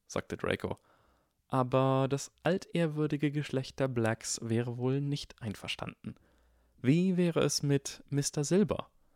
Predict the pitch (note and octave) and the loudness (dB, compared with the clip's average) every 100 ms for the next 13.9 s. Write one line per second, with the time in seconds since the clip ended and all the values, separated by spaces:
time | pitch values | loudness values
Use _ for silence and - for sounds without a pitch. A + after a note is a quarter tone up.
0 | _ _ _ _ - F3+ F3+ _ - F3+ | _ _ _ _ 2 2 2 _ -6 0
1 | G3+ F#3+ B2 C#3 D#3+ F#3+ - - D3+ G3+ | 6 6 6 4 6 4 2 2 6 8
2 | G#3+ D3 B2 A2+ - B2+ A#2+ - _ - | 6 6 6 6 4 4 4 -6 _ -14
3 | - C3+ A#2+ - - C3 A#2+ A#2 A2+ A#2 | 2 2 2 -6 2 2 4 4 2 2
4 | E3+ - C#3 A2+ G#2 G2 _ - C#3 E3 | 4 4 8 8 8 6 _ 4 8 10
5 | C3 E3 - _ _ _ _ A2 - G2+ | 8 6 2 _ _ _ _ 0 2 0
6 | F#2+ F2+ F#2 G#2 - G#2 - - G#2+ C3 | 0 0 -2 -4 0 -2 -2 -6 0 0
7 | A2 F#2 F#2+ - - - G2+ F#2 - - | 0 -2 -4 -2 -4 2 2 2 -4 -20
8 | - _ - C#3 C#3+ D#3+ G3 G3 E3+ D3 | -20 _ -2 -2 0 0 2 4 2 2
9 | C3+ D3+ G#3 F3 C#3 B2 A2+ A2+ A2 G#2 | 4 6 4 2 4 2 2 4 4 2
10 | A2 - - E3+ E3+ B2 G#2 G2+ G#2 C3+ | -2 -4 2 2 2 -2 0 0 0 -2
11 | D3 _ _ _ _ _ _ _ _ _ | -4 _ _ _ _ _ _ _ _ _
12 | _ _ _ D#3+ A#2 G2 F#2+ - - - | _ _ _ 6 6 4 -4 -4 -10 -2
13 | A2+ - - F#2 - G2+ F#2 - | -2 -2 -8 -10 -10 -6 -4 -4